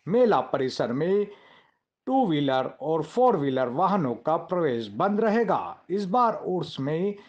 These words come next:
किसी को कोई जवाबदारी नहीं दी गई है। दरगाह सदर डॉक्टर रिजवान पटेल खुद उर्स की तैयारी में जुटे हुए हैं। उनके आगे किसी की नेतागिरी नहीं चल रही है।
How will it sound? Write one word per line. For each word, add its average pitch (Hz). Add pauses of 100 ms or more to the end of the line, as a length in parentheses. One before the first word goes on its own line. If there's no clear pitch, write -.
(200)
किसी 240
को 156
कोई 233
जवाबदारी 147
नहीं 196
दी 226
गई 226
है। 127 (440)
दरगाह 131
सदर 156
डॉक्टर 151
रिजवान 139
पटेल 165 (400)
खुद 262
उर्स 185
की 160
तैयारी 165
में 165
जुटे 202
हुए 220
हैं। 170 (460)
उनके 233
आगे 147
किसी 220
की 139
नेतागिरी 156
नहीं 220
चल 233
रही 226
है। 113